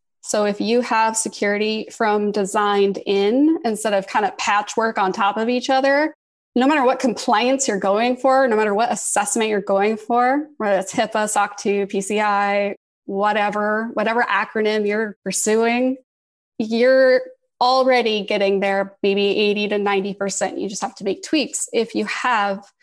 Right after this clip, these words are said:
that security by default. And that's what I spend a lot of my consulting work doing at this point.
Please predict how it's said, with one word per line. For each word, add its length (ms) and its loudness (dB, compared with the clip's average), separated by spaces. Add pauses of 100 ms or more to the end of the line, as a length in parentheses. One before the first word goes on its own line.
(380)
that 220 -4
security 500 0
by 240 0
default. 720 -2
And 400 2
that's 260 0
what 80 0
I 100 0
spend 260 -2
a 80 0
lot 300 0
of 200 -8
my 180 0
consulting 600 -4
work 320 -4
doing 340 -4
at 140 -10
this 260 -14
point. 240 -16